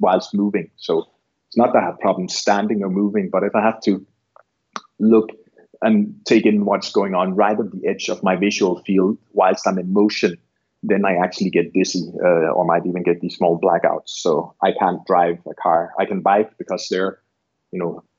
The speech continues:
I just look straight ahead and I don't have to use my peripheral vision whilst turning my head. But in a car, if I were to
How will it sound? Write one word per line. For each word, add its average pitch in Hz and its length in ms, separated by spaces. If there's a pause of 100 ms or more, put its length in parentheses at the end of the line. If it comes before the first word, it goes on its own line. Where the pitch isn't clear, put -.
I 92 100
just - 280
look 87 180
straight 90 220
ahead 90 180
and 82 80
I 82 40
don't 85 160
have - 160
to - 100
use 92 180
my 87 100
peripheral 87 340
vision 87 320
whilst 80 260
turning 90 260
my 78 120
head. 87 220
But 85 120
in 87 80
a 85 60
car, 90 220
if 85 120
I 85 40
were 78 180
to - 160